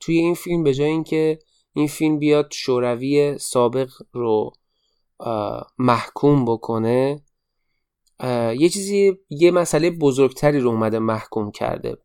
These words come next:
به جای اینکه، اه، اون مسئول و عامل رو محکوم بکنه، اومده و علت رو محکوم کرده و اون به جای اینکه بیاد مثلاً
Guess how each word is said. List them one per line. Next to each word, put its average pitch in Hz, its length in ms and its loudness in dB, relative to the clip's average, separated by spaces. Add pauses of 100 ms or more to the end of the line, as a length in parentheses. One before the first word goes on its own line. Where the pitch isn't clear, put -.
(280)
به 139 80 -2
جای 151 180 2
اینکه، 165 520 0 (400)
اه، 113 640 -2
اون 143 360 0 (640)
مسئول 127 960 2
و 131 40 4
عامل 139 540 2
رو 117 340 2
محکوم 117 540 -2
بکنه، 143 760 0 (360)
اومده 139 400 -2
و 180 140 0 (140)
علت 139 580 4
رو 113 340 2 (320)
محکوم 113 480 -2
کرده 113 500 -8 (400)
و 120 120 -6
اون 139 440 0
به 131 120 -2
جای 131 160 -2
اینکه 139 260 -2
بیاد 120 360 -6
مثلاً 117 480 -6